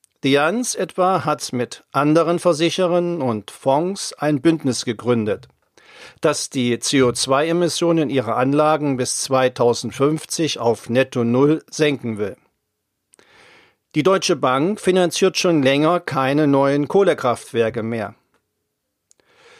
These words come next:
Beim Dieselskandal bei V W brach die Aktie des Auto-, Autobauers zwischenzeitlich ein.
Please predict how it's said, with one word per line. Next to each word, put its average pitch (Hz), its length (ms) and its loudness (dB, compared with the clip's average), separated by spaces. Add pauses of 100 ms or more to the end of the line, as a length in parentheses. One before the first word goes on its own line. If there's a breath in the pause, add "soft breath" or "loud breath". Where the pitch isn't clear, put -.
(380 soft breath)
Beim 151 220 0
Dieselskandal 147 960 2
bei 139 260 0
V 120 300 0
W 147 260 2
brach 135 340 -2
die 135 140 -4
Aktie 139 420 -2
des 131 240 -4
Auto-, 147 440 -2
Autobauers 147 840 0
zwischenzeitlich 135 880 -4
ein. 127 340 -4